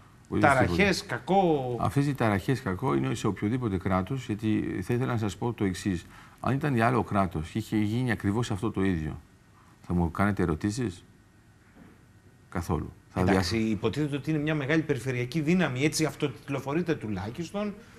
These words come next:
Speaker 1: Ναι,
Speaker 2: και ότι
Speaker 1: α-
Speaker 2: είχε ευμάρεια, ευημερία, ότι όλα
Speaker 1: Αυτό
Speaker 2: πηγαίναν
Speaker 1: λέει,
Speaker 2: καλά.
Speaker 1: αυτό λέει.
Speaker 2: Ναι.
Speaker 1: Το θέμα δεν είναι να λέει κάτι ένα κράτος, είναι
Speaker 2: Μα
Speaker 1: να
Speaker 2: το
Speaker 1: το
Speaker 2: λέγαν και οι δυτικοί όμως, κύριε Λιγέρα, έτσι,
Speaker 1: Ναι,
Speaker 2: αυτό
Speaker 1: είναι,
Speaker 2: δεν
Speaker 1: είναι
Speaker 2: λέγανε;
Speaker 1: αυ-, το θέμα είναι ακριβώς αυτό. Είναι το θέμα δεν είναι να λέει κάποιος κάτι, είναι να τον πιστεύει κάποιος άλλος.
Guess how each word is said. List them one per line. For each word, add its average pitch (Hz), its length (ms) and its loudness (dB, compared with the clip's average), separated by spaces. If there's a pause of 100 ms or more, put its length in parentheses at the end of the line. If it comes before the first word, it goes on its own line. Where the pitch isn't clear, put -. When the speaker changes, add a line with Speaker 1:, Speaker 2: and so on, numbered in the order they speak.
(160)
Speaker 1:
Ναι, - 60 -2
Speaker 2:
και 185 100 4
ότι 151 320 6
Speaker 1:
α- 98 120 6
Speaker 2:
είχε 95 120 6
ευμάρεια, 139 500 6
ευημερία, 143 520 2
ότι 165 200 4
όλα 175 180 6
Speaker 1:
Αυτό 151 200 8
Speaker 2:
πηγαίναν 170 180 10
Speaker 1:
λέει, 170 140 12
Speaker 2:
καλά. 131 460 6
Speaker 1:
αυτό - 260 0
λέει. 135 260 6
Speaker 2:
Ναι. 120 240 2 (400)
Speaker 1:
Το - 80 -6
θέμα 117 280 0
δεν 127 160 4
είναι 139 160 2
να 110 160 6
λέει 98 220 6
κάτι 92 260 0
ένα 85 140 2
κράτος, 80 420 -4
είναι 110 100 -2
Speaker 2:
Μα - 80 2
Speaker 1:
να - 40 2
Speaker 2:
το - 80 2
Speaker 1:
το 190 60 4
Speaker 2:
λέγαν 208 220 6
και 190 100 2
οι - 40 6
δυτικοί 190 360 0
όμως, 95 220 -2
κύριε 95 200 -2
Λιγέρα, 95 300 -2
έτσι, 92 160 2
Speaker 1:
Ναι, - 60 2
Speaker 2:
αυτό 117 140 4
Speaker 1:
είναι, - 60 4
Speaker 2:
δεν 120 80 0
Speaker 1:
είναι 151 100 4
Speaker 2:
λέγανε; 117 220 4
Speaker 1:
αυ-, 113 120 -10
το 113 120 -2
θέμα 127 420 0
είναι 113 160 0
ακριβώς 107 360 0
αυτό. 92 360 -2
Είναι 107 140 0
το 98 140 -2
θέμα 117 260 -2
δεν 113 140 0
είναι 117 160 0
να 98 140 2
λέει 95 200 2
κάποιος 90 340 -4
κάτι, 80 280 -4
είναι 101 120 0
να 101 60 0
τον 90 160 -2
πιστεύει 104 400 -2
κάποιος 82 340 -4
άλλος. - 340 -8